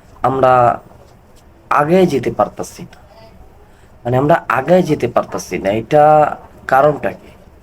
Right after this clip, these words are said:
সুন্দর কমেন্ট এবং সুম-, সুন্দর ক-, কথার প্রশ্ন। দেখেন, ছয় লথি বা জিগির অর্থাৎ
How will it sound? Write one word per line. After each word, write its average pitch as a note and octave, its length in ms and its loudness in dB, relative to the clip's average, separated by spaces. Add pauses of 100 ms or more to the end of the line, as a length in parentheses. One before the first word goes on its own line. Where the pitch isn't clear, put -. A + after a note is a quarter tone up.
(1120)
সুন্দর E3 480 2
কমেন্ট A#2 680 -2 (100)
এবং A#2+ 240 -2
সুম-, C3+ 520 -4
সুন্দর D3 580 2 (480)
ক-, A2+ 220 -2 (100)
কথার A#2+ 280 0
প্রশ্ন। G#2+ 600 -10 (1080)
দেখেন, B2 440 -2 (2000)
ছয় E3+ 380 -2
লথি G3+ 300 0
বা G3 160 4
জিগির D#3+ 680 0 (960)
অর্থাৎ C#3+ 540 0